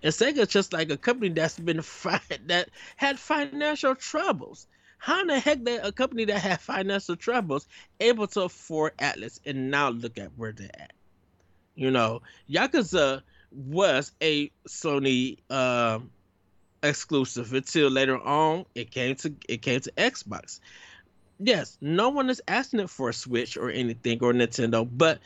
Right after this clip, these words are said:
they did at that time when it came, when people found out that it was coming to Wii U, they wanted to port it because people were interested in that and playing it for Nintendo. They, no one knew about Yakuza one or two on PlayStation two.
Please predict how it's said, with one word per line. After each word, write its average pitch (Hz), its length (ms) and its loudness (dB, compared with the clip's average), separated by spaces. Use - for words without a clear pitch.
they 214 140 6
did 233 320 -4
at 202 160 -2
that 214 200 -4
time 233 380 -2
when 202 140 0
it 202 80 -4
came, 196 200 -2
when 185 200 4
people 196 260 0
found 180 260 0
out 175 160 0
that 151 140 2
it 160 60 4
was 160 140 -2
coming 180 280 4
to 139 80 4
Wii 139 260 4
U, 139 220 6
they 202 100 10
wanted 220 400 4
to 214 80 2
port 277 300 0
it 180 100 -4
because 208 320 2
people 208 280 -2
were 170 280 2
interested 151 540 0
in 139 180 0
that 123 240 0
and 131 240 4
playing 120 300 0
it 113 120 -6
for 113 520 2
Nintendo. 113 560 0
They, 170 400 4
no 170 180 4
one 214 260 4
knew 196 160 6
about 139 320 2
Yakuza 123 580 0
one 117 220 0
or 117 60 -2
two 110 260 -4
on 107 160 -4
PlayStation 110 600 -4
two. - 200 -16